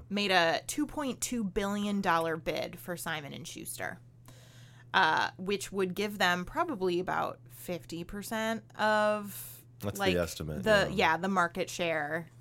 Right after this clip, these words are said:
Speaker 1: um, of books traditionally published in the United States. Um, and the Department of Justice was like, "Hey, that feels like a monopsony.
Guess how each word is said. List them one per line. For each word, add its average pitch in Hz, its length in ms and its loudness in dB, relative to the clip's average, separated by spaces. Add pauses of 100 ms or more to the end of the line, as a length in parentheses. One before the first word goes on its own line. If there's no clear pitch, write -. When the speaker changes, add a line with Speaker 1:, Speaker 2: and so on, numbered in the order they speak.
(140)
Speaker 1:
um, 143 520 -2 (240)
of 190 260 -2
books - 380 -4 (600)
traditionally 175 460 -6
published - 580 -6
in 185 80 -6
the 180 80 -6
United 160 340 -8
States. - 380 -8 (520)
Um, 160 420 0 (160)
and 220 180 2
the 208 300 4
Department 294 380 0
of 240 40 -6
Justice 226 600 0
was 208 160 -4
like, 302 240 0 (220)
"Hey, 190 360 4 (280)
that 453 200 8
feels 220 320 4
like 220 220 2
a - 20 0
monopsony. 294 1000 2